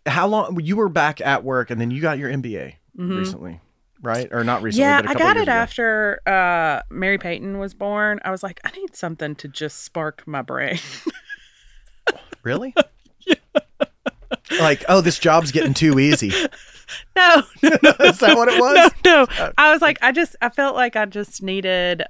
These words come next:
Speaker 2: um, I don't know. When you become a new mom, like, you're like, "I don't know if I'm very good at this. I'm good at, like, I like school. I'm good at this. I think I'm gonna kinda go back." I was doing it a little bit for, um, some different perspective, um, in my job,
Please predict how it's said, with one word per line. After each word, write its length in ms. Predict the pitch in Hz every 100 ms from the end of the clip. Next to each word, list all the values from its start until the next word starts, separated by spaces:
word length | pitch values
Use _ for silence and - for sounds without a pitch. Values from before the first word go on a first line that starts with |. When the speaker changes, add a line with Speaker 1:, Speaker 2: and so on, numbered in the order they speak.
| -
Speaker 2:
um, 640 | 165 156 143 131 127 120 _ - - _
I 140 | - -
don't 180 | 240
know. 340 | 147 147 143 165 -
When 140 | 214
you 100 | 240
become 300 | 233 240 240
a 40 | 208
new 160 | 175
mom, 300 | 151 143 143 -
like, 200 | 180 170
you're 120 | 190
like, 220 | 190 185 -
"I 80 | 320
don't 160 | 294
know 240 | 170 170 170
if 100 | 160
I'm 160 | 151
very 200 | 147 151
good 160 | 135 143
at 160 | 139 -
this. 320 | 143 147 -
I'm 120 | 247
good 100 | 339
at, 120 | 302 _ _ - - - -
like, 100 | 220
I 60 |
like 300 | 233 262 254
school. 400 | - - 214 214
I'm 100 | 202
good 140 | 185 208
at 100 | 196
this. 380 | 170 170 175 170
I 60 |
think 260 | 170 185 180
I'm 160 | 165
gonna 380 | 156 156 147 147 _ - - -
kinda 160 | 180
go 160 | 170 165
back." 240 | 170 160 -
I 100 | 214
was 180 | 226 190
doing 480 | _ 185 247 262
it 100 | 269
a 60 | 247
little 220 | 208 202
bit 260 | 190 180 -
for, 720 | - 175 165 160 160 160 160 -
um, 320 | 156 113 98
some 140 | - 165
different 240 | 170 170
perspective, 1040 | 165 - 151 147 156 147 143 139 139 - -
um, 480 | 151 131 123 127 - -
in 120 | 196
my 120 | 185
job, 380 | 151 135 123 135